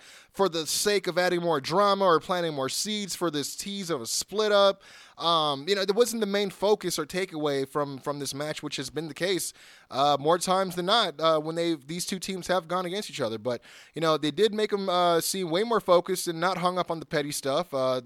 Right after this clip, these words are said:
we did see a Spanish Fly. Seemed a little bit rushed, but, uh, you know, Angel Garza snapped it off. And you wanna make sure both guys are safe in that precarious position before taking off.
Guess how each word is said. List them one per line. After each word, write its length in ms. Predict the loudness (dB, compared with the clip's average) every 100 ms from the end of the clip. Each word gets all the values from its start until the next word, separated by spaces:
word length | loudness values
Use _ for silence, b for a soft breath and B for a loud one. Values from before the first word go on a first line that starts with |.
| -8
we 80 | -4
did 140 | -4
see 160 | -2 -4
a 60 | -4
Spanish 400 | -2 -2 -2 -2
Fly. 380 | 0 0 -2 -6 B B B
Seemed 240 | -2 0
a 20 |
little 160 | 8 8
bit 140 | 8
rushed, 400 | 6 6 6 2
but, 180 | 4 6
uh, 40 | 6
you 100 | 2
know, 160 | 0
Angel 260 | 0 -2 0
Garza 320 | 2 2 0
snapped 340 | -4 -4 -4
it 60 | 2
off. 300 | 2 2 0
And 100 | -6
you 80 | -2
wanna 160 | -2
make 160 | -2 -4
sure 160 | -4 -2
both 220 | -2 -2
guys 240 | -2 -4
are 60 | -4
safe 420 | -4 0 -2 -2
in 100 | -10
that 160 | -10 -10
precarious 460 | -10 -6 -4 -6
position 520 | -10 -8 -6 -6 -12 -14 B B -16
before 280 | 8 10
taking 320 | 10 2 2 2
off. 280 | 2 0